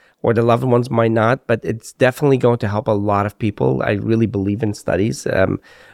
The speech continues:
um, and people being involved. As much as we talk about lifestyle, we're not against the science side, we're not against the molecular and, and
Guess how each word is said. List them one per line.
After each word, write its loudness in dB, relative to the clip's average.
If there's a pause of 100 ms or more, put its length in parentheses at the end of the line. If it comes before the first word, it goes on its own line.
(100)
um, 0
and 2
people 0
being 2
involved. 0
As 0
much -2
as -6
we -2
talk -2
about -2
lifestyle, 0
we're 0
not 0
against 0
the -2
science -2
side, -2
we're -4
not 0
against -2
the -6
molecular 0
and, -4
and -2